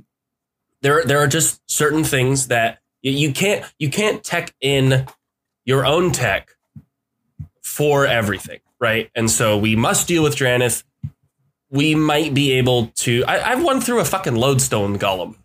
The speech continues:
Like, y-, sometimes you don't need to deal with the artifact. Sometimes you do. And Chalice of the Void, that game against Charles in Philadelphia, uh, was definitely one that, uh, <laughs> that, that needed to be dealt with. And I lost that game because I couldn't. And like Charles said, sometimes you just take the L.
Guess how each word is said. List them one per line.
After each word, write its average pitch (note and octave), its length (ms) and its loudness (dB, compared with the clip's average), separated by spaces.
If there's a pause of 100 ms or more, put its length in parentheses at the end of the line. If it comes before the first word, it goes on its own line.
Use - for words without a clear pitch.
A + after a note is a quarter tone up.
(160)
Like, B2 320 -2 (460)
y-, F3 160 -2
sometimes A3+ 500 0
you G#3 60 2
don't G#3 140 2
need G#3 120 0
to F3+ 100 -4
deal A3+ 160 2
with C#3+ 120 0
the B2 100 0
artifact. G2+ 480 -4
Sometimes C3+ 480 -2
you F3 60 -4
do. B2+ 340 0
And G#2+ 260 -2
Chalice D3 320 0
of D3 40 0
the B2+ 80 2
Void, B2 220 2
that A2+ 160 2
game A2 340 0
against G#2+ 400 -2
Charles G#2 520 -2
in G#2 280 -2
Philadelphia, G2 760 -4 (300)
uh, F#2 160 -2
was G2+ 120 -2
definitely C#3 380 2
one A#2 340 2
that, G#2+ 360 0
uh, G2 300 0
<laughs> - 60 -20
that, C#3 400 0 (180)
that A#2+ 100 0
needed C3+ 240 4
to B2+ 60 2
be B2 80 2
dealt A#2 200 0
with. G#2 280 0
And A2 180 -2
I A#2+ 80 -2
lost F3+ 300 -2
that G2 120 -6
game G2+ 280 -6
because A2+ 200 -4
I G#2+ 80 0
couldn't. G2+ 460 -4 (340)
And A2 520 -2
like A#2 160 -2
Charles A2+ 240 0
said, D#3+ 280 0
sometimes A2+ 480 -2
you G#2+ 60 -2
just G#2+ 180 -2
take G#2+ 200 -6
the F#2+ 120 -10
L. - 220 -10